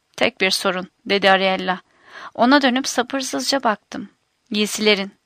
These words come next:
"Takım giyebileceğim konusunda anlaşmıştık." "Evet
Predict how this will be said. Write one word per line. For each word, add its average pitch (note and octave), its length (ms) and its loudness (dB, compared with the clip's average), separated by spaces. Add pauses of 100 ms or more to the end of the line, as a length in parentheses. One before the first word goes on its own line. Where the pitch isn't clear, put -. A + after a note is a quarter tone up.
(640)
"Takım E4+ 400 4
giyebileceğim C4 640 2
konusunda C4+ 520 2
anlaşmıştık." C4 760 4 (680)
"Evet G3+ 280 4